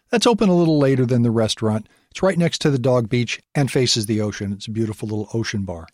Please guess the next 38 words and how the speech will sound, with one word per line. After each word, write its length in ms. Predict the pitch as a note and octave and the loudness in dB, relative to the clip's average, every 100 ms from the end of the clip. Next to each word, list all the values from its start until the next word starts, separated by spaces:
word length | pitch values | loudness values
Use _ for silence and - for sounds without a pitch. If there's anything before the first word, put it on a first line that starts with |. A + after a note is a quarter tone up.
| _ _ _ - | _ _ _ -2
They're 180 | D3+ | 0
open 220 | E3 E3 G3 | 2 2 0
from 180 | F#3 | 2
eleven 380 | D#3 C#3 D3 F#3+ | 2 4 4 2
thirty 420 | - F3+ E3+ E3+ | 2 2 2 2
A 220 | D3+ D3+ C3 | 2 2 2
M 300 | B2+ C3+ C#3+ | 2 0 -2
to 100 | - | -4
one 260 | A#2 E3+ G#3 | 0 2 2
A 220 | A2+ G#2+ | 2 0
M, 300 | F2+ A2+ C#3 _ | -2 -4 -6 _
seven 400 | - - E3+ E3+ | -2 0 2 2
days 240 | E3 E3 D3 | 2 2 2
a 60 | |
week. 260 | B2+ F2+ - _ _ _ _ _ _ _ _ _ _ - | 0 -2 -8 _ _ _ _ _ _ _ _ _ _ -2
Now, 160 | C#3 | 0
the 100 | C3+ | 2
restaurant 560 | C#3 A3 G#3 G3+ E3+ - | 4 2 2 2 0 -2
proper 420 | - E3+ D#3+ B2 | -2 0 0 -2
isn't 300 | A#2+ C#3+ D3+ | 0 2 2
open 360 | - C3+ B2+ A#2+ | 2 2 2 2
during 260 | A#2+ A#2+ A#2 | 2 2 2
that 180 | A2 | 0
span, 360 | - - D3 B2 | -2 -2 0 0
but 140 | A#2 | -2
the 120 | - - | -4 -2
after 300 | F3 - F#3 | 0 2 2
deck 220 | F#3+ D3 | 0 0
bar 300 | A#2 A#2 B2 _ _ _ _ _ - | 0 2 -2 _ _ _ _ _ 0
and 160 | D3 | 2
the 40 | - | 2
cafe 460 | - F#3+ - G3 | 2 0 2 2
upstairs 560 | D3+ C3+ - F3+ B2+ B2 - | 2 0 0 2 2 2 0
are 140 | B2+ | 0
a 40 | B2+ | 2
little 240 | D#3+ F3 | 2 2
more 140 | D3+ | 2
flexible. 560 | B2+ G#2+ G2+ - F2 | 0 -4 -6 -10 -12